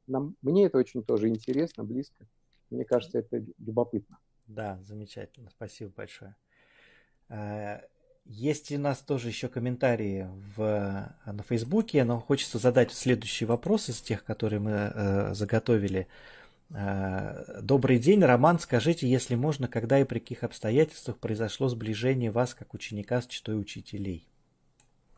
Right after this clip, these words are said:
Speaker 1: Спасибо. Спасибо за вопрос. Э, э, вы, вы понимаете, это, это неизвестно, э, когда. Вот я щас что-нибудь скажу, и, и наверняка что-нибудь это будет,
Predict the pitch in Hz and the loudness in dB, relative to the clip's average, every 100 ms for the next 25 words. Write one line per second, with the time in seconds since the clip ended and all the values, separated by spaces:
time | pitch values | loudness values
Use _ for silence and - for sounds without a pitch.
0 | _ _ _ _ - _ _ _ _ _ | _ _ _ _ -20 _ _ _ _ _
1 | _ _ _ _ - - 139 - 123 101 | _ _ _ _ -10 -2 -2 0 0 2
2 | 80 - _ - - 117 110 98 95 - | 0 -4 _ -20 -16 -14 -10 -8 -8 -6
3 | 101 113 113 - 185 185 - - 117 - | -6 -4 -6 0 0 0 -2 0 0 0
4 | - - - - _ - - - - - | -8 -20 -20 -20 _ -20 -20 -20 -20 -20
5 | - - - - - - - - - 175 | -20 -20 -20 -18 -12 -12 -10 -6 2 2
6 | 170 190 202 247 226 135 139 170 - 196 | 4 4 6 4 4 2 0 0 4 2
7 | - 180 175 190 196 170 170 104 - 92 | 2 -4 0 2 2 4 4 4 2 -10
8 | 80 - 87 - - _ _ - - 95 | -10 -12 -14 -14 -20 _ _ -6 -4 -2
9 | 95 76 - _ - _ - 123 156 - | -4 -6 -14 _ -20 _ -2 0 0 -4
10 | - - 147 160 170 - - 165 160 - | -14 0 2 4 2 2 0 2 2 0
11 | - 175 233 185 110 127 135 139 143 143 | 2 4 6 4 4 0 2 2 2 2
12 | 160 - 143 - _ - 127 127 131 117 | 0 2 0 -2 _ -10 -2 0 0 -2